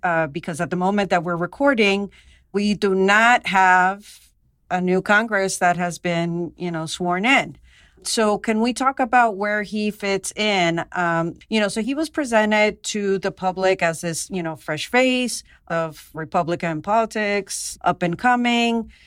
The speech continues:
young, gay, et cetera, et cetera, et cetera. To what extent did his ethnicity play a role in how both parties ignored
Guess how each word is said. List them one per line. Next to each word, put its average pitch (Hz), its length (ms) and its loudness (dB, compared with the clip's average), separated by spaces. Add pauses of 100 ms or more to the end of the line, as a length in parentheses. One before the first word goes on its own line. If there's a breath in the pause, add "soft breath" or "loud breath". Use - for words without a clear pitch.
young, 190 800 2
gay, 180 580 0
et 160 120 -6
cetera, 160 240 -4
et 156 80 -10
cetera, 151 220 -4
et 156 100 -12
cetera. 220 420 2 (640 loud breath)
To 240 120 0
what 214 320 2
extent 226 920 0 (320)
did 196 340 0
his 190 260 -6
ethnicity 226 600 -2
play 202 180 -6
a 180 80 -4
role 247 560 -2
in 208 120 -2
how 175 200 2
both 180 380 -6
parties 226 760 -4
ignored 180 800 -4